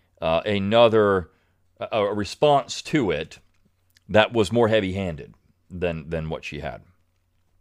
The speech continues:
But regardless, uh, this all comes down to the state and the political culture of the state. We know that states that are predominantly blue are more in line with this type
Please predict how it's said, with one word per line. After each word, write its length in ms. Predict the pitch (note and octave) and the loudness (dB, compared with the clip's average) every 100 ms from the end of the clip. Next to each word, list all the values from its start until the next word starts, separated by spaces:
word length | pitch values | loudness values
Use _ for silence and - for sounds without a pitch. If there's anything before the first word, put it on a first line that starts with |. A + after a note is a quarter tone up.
| _ _ - | _ _ -12
But 160 | G#2 B2 | -6 -2
regardless, 920 | C#3 C3+ D3+ D3+ F#2+ D#2+ - - - _ _ _ _ _ _ _ _ _ - | 0 4 6 6 4 -4 -6 -12 -16 _ _ _ _ _ _ _ _ _ 2
uh, 260 | F#2+ F#2+ G2 | 4 4 2
this 340 | G2+ A2 B2+ | 0 2 4
all 220 | A#2+ G#2+ A2 | 4 4 4
comes 280 | A2 G2 | 0 -2
down 220 | E2+ D2 E2 | -4 -8 -8
to 60 | |
the 80 | A#2 | -10
state 300 | - F3+ E3 | 0 0 0
and 80 | A#2+ | -2
the 60 | B2 | -6
political 420 | C#3+ D3+ D3+ D3+ | -4 -4 -4 -4
culture 380 | D#3 E3 D#3 D3+ | -2 -2 -2 -2
of 80 | C#3 | -4
the 60 | |
state. 280 | C#3+ G#3 B2 | -4 -6 -4
We 80 | B2+ | -2
know 220 | D3 D#3 | 2 4
that 220 | D3 - _ _ _ _ | 2 0 _ _ _ _
states 340 | - C#3+ C#3 | 0 0 0
that 100 | B2 | -2
are 60 | B2 | -4
predominantly 480 | A#2 B2 B2+ A#2+ | 0 0 0 -2
blue 800 | A2 E2 A#2+ B2+ C3 B2 B2+ C#3+ | -4 -2 0 4 4 4 4 2
are 340 | - A2+ A2 G#2 | 2 4 4 4
more 400 | A2 B2+ B2 A#2 | 2 4 4 4
in 160 | A2+ | 0
line 480 | G#2 A#2 B2 B2+ A#2+ | 0 2 2 0 0
with 240 | A2+ G#2+ | 2 2
this 400 | - A2 G#2+ - | 4 4 4 2
type 420 | - A#2+ A2+ A2 | -6 0 2 0